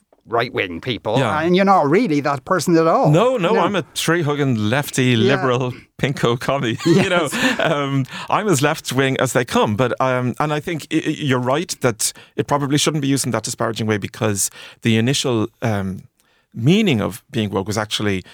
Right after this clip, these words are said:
Speaker 2: having a, a more socially equitable world. And that is
Speaker 1: Mm.
Speaker 2: a, that is a good thing, obviously. And also enhancing voices that had historically been disenfranchised. That is also a good thing. But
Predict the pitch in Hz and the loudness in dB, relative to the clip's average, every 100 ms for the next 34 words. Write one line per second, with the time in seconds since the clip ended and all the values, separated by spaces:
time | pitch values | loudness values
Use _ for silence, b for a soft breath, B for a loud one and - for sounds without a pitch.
0 | B - 123 110 107 104 101 117 107 104 | B -8 -4 -4 -4 -4 -2 -2 0 0
1 | - 110 - 104 101 - 107 92 92 - | 0 -2 -2 -2 -2 -4 -4 -2 -4 -4
2 | _ _ - 120 62 - - 117 135 151 | _ _ -4 -2 -2 -8 -4 -2 0 0
3 | 127 110 B B B - 123 113 104 110 | 2 0 B B B -4 -2 -4 0 0
4 | - 156 143 98 98 117 120 - 98 B | 0 -2 -2 -2 -4 -2 -4 -6 -10 B
5 | B 123 123 123 117 110 117 - 110 104 | B -6 -4 -4 -6 -4 -4 -2 -2 -2
6 | 101 104 101 - B B - 104 107 110 | -2 -2 -4 -6 B B -6 -6 -6 -6
7 | - 107 104 101 104 101 104 - 107 123 | -4 -2 -4 -4 -6 -4 -4 -6 -6 -6
8 | 123 87 85 - - B B 107 101 131 | -6 -8 -8 -10 -12 B B -4 0 0
9 | 180 - 98 - 95 - - - - B | 0 -2 -4 -6 -10 -10 -12 -12 -16 B
10 | B B - 123 | B B -2 -2